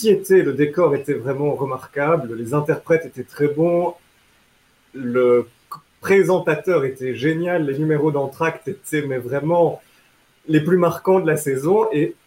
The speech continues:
malheureusement, c'était les chansons qui faisaient défaut, c'était soit d'une banalité toute soit c'était inabouti au possible. Quand Clemens Lakanja a repris les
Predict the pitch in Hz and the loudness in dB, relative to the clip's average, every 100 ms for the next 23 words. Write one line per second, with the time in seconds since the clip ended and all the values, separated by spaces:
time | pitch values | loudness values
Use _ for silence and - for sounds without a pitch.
0 | _ 139 165 160 156 143 170 165 139 147 | _ -2 0 2 0 -2 -2 -4 -6 -4
1 | 143 131 143 135 - 143 151 147 117 104 | -4 -4 -6 -8 -8 -6 -6 -6 -14 -12
2 | 123 113 127 117 110 _ - 156 - 131 | -10 -4 -4 -6 -14 _ -4 -4 -4 -10
3 | - - 180 175 - 151 139 156 156 147 | -14 -12 -10 -8 -4 -2 2 2 2 0
4 | - 160 - - 143 - 151 175 175 - | -4 -10 -10 -20 -20 -4 0 0 -2 -6
5 | _ _ _ _ - 160 - 139 131 147 | _ _ _ _ 0 0 0 -8 -4 0
6 | 151 175 165 151 139 147 - 156 156 143 | 0 2 2 2 0 -8 -6 -2 -2 -2
7 | 123 117 107 - 123 156 120 - - _ | -6 -10 -12 -12 -8 -6 -6 -8 -12 _
8 | _ - - - 98 - _ - - _ | _ -20 -20 -18 -18 -20 _ -20 -20 _
9 | _ _ _ 165 160 185 175 190 175 170 | _ _ _ 0 2 2 4 4 2 0
10 | 170 160 143 123 156 175 156 139 123 135 | 0 0 -2 2 2 4 2 2 0 -2
11 | - 180 170 139 131 120 120 117 | 0 0 2 2 2 0 -2 -4